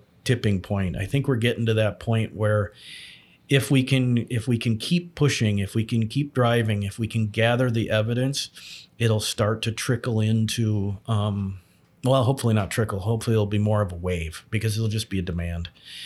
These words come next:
But yeah, getting it into the hands of practicing physicians, getting it into the hands of students, making it part of sports medicine. I think all of those things tie in to just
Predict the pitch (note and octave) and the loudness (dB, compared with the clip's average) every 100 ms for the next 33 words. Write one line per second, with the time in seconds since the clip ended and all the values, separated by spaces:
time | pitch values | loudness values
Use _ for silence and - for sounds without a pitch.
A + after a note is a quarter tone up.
0 | - - A2+ G#2 A2+ A2+ G2+ C3+ D3+ D3 | -16 -2 0 0 2 2 4 4 6 6
1 | C#3 C3 A#2+ G2 A#2 A#2 G#2+ G#2+ - A#2+ | 4 4 2 2 2 2 0 -2 0 0
2 | A#2 A#2 A#2+ A#2 A2+ A2+ A#2 - A#2 A#2 | 2 0 2 2 2 0 0 2 2 2
3 | G#2+ - B2 A#2 A#2 A#2 A#2 A2+ G#2 G2 | -2 -6 0 2 2 0 0 0 0 0
4 | A2+ G#2 F#2 - B2+ A#2+ A2+ A2+ A2 - | 0 0 -2 -4 2 4 4 2 -2 -8
5 | - - - - - A#2+ A#2 A2 A2 A2 | -12 -20 -18 -18 -4 -2 0 2 0 0
6 | A#2 A2+ G#2 - A2+ G#2+ - A2+ A2 A2+ | 0 2 0 -2 0 0 0 2 2 0
7 | - A#2 A#2 B2+ A2+ A#2 B2+ G#2 A#2 A#2+ | 0 -2 -2 -4 -4 -2 -2 0 0 2
8 | A2 G#2+ G2+ A2 G#2+ G2+ - G#2+ G#2 G#2 | 2 0 0 0 -2 -2 -6 -2 0 2
9 | G#2+ G#2 F#2+ - - - - - A2+ A2 | 2 0 -4 -10 -20 -20 -18 -4 -2 0
10 | G#2 | -2